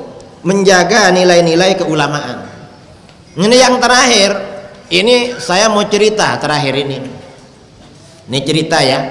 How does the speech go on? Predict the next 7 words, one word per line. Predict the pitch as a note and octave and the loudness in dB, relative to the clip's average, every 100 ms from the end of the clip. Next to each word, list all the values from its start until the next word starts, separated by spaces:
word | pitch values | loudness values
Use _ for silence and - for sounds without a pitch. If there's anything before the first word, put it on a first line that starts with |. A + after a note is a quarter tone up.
| - - - - - - - - - | -12 -16 -20 -20 -20 -20 -20 -20 -2
Dulu, | E3+ F#3 F#3 A#3 C#4+ - - - - - - - - | 4 4 6 4 2 -2 -6 -14 -18 -20 -20 -20 -8
ini | - G#3+ C#4 | 2 2 4
artinya | B3+ A#3+ A#3+ C#4 A#3 | 2 0 0 2 2
bagaimana | A3+ A#3+ A#3+ A#3 A3 | 4 2 4 2 2
pentingnya | G#3+ B3 A#3+ A#3 A3+ G#3+ B3+ D4+ C#4+ | 2 0 2 2 4 4 4 4 2
orang | A#3+ A#3 A#3 A3+ | 4 4 4 0
tua | C#4+ C4 | 0 2